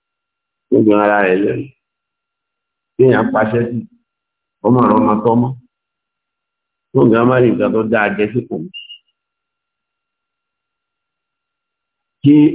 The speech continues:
èèyàn, àwọn oríṣiríṣi náfìlà. Ah, àwọn eléyìí ní náfìlà lọ́wọ́ gan-an.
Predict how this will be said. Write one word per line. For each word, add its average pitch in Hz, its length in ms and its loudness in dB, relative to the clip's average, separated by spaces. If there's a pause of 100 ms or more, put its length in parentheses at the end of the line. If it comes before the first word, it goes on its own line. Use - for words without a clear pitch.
(340)
èèyàn, 127 440 2
àwọn 127 240 2
oríṣiríṣi 139 560 0
náfìlà. 131 320 -2 (960)
Ah, 190 180 -4
àwọn 127 240 0
eléyìí 139 260 4
ní 131 100 2
náfìlà 135 340 2
lọ́wọ́ 113 280 0
gan-an. 101 300 -2